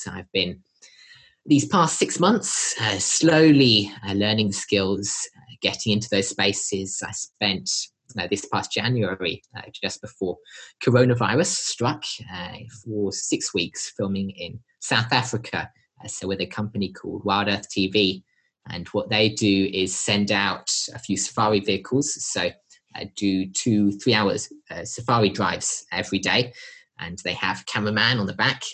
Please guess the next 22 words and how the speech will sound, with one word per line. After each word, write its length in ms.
uh, 80
with 200
big 200
camera, 520
uh, 160
so 260
swiveling, 760
uh, 200
looking 340
at 180
whatever 600
comes 280
across 600
and, 300
uh, 60
just 260
streaming 360
that 200
live 380
to 320
an 100
audience 540